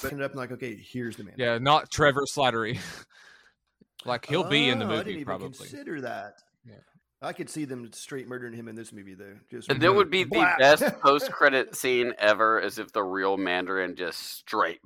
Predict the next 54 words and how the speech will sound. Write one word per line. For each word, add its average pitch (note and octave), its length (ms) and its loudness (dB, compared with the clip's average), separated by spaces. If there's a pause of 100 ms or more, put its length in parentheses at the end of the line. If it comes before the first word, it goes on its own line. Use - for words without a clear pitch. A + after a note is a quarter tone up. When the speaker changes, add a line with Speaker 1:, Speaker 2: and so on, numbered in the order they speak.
Speaker 3:
blasts E2+ 600 -2
Trevor F2+ 260 -4
Slattery. - 340 2 (600)
Speaker 1:
I - 60 -16
Speaker 2:
Hell, E3+ 120 4
Speaker 1:
can D#3+ 40 8
Speaker 2:
I G#3 40 8
Speaker 1:
see G#3 60 -2
Speaker 2:
think G#3+ 80 4
Speaker 1:
it. E3 40 2
Speaker 2:
it's C#3 100 -6
gonna D#3 100 0
be C#3+ 60 0
the B2+ 80 0
first - 320 -2
ten B2+ 180 -4
minutes, B2 460 -6
to A#2 80 -18
be A2 120 -4
honest. A#2 380 -2 (240)
Also, G#3+ 260 8
we A3 80 2
get G3 120 0
to D3 100 -8
see D3+ 160 -2 (100)
Death D3+ 300 6
Dealer, A2 420 0 (540)
who D#3 160 2
is D3 160 2
gonna D#3 220 2
be C#3+ 220 4
an C3 140 2
action E3 360 2
figure C#3 240 0
that B2+ 160 -2
flies F3 260 6
off D3 140 4
the C#3+ 60 -2
Speaker 1:
Ah. - 40 -6
Speaker 2:
shelves. C3 320 2
I've D3 160 4
not D#3+ 180 6
actually C#3+ 260 0
seen G3+ 280 2
Death C#3 260 2
Dealer A#2+ 300 0
in A#2 100 -2
person A#2 380 -4
yet. B2+ 160 0
I've C#3 80 -2
seen D#3 160 -4
the C#3+ 80 -2
other F3+ 160 0
Shang-Chi A#2 420 -8